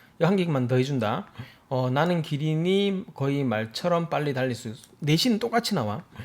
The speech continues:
부사절의 위-, 를 뒤에 위치시키죠. 그럼 뒤에 쓰면 되겠네. 부사절이 뭐냐면은 because 부사절이잖아, 맞지? "나는 기린이 거의 말처럼 빨리 달릴 수 있기 때문에."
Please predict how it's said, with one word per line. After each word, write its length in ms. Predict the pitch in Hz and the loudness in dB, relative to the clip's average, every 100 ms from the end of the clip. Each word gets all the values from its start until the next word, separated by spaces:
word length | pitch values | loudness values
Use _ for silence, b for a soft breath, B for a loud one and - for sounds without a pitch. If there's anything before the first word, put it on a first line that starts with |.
| B B - | B B -8
부사절의 420 | 156 185 165 131 | -2 0 2 0
위-, 80 | 143 - _ | -4 -10 _
를 500 | - 175 135 139 131 123 | -10 -6 -4 -2 -4 -4
뒤에 300 | 151 160 165 | 0 2 2
위치시키죠. 680 | 123 - - - 98 - 95 | 0 -4 -6 -8 -12 -12 -8
그럼 200 | 131 113 | -8 -4
뒤에 140 | 165 | -6
쓰면 200 | 160 151 | -4 -4
되겠네. 300 | 110 104 92 | -4 -4 -8
부사절이 360 | 131 143 139 117 | -4 -4 -2 -2
뭐냐면은 400 | 110 101 123 180 - 123 B B | -4 -4 -6 -8 -10 -14 B B
because 340 | - 143 180 139 | -6 -4 -4 -2
부사절이잖아, 460 | 127 120 101 95 | -4 -4 -6 -10
맞지? 260 | 90 - 240 - _ - - - _ _ - - - - _ _ _ _ - B B B B 147 | -12 -10 -12 -14 _ -10 -10 -10 _ _ -20 -20 -20 -20 _ _ _ _ -20 B B B B -2
"나는 280 | 156 151 | 0 0
기린이 500 | 135 147 143 160 147 | -2 -2 -2 0 -2
거의 320 | - 135 131 131 | -2 -2 0 0
말처럼 560 | 110 110 113 160 147 127 | 0 -4 -6 -6 -6 -4
빨리 160 | 147 | -6
달릴 180 | 123 123 | -4 -6
수 680 | 123 - 139 123 113 113 165 | -8 -12 -6 -4 -4 -8 -12
있기 300 | 190 - 131 | -12 -8 -10
때문에." 400 | 120 98 87 82 | -10 -12 -12 -16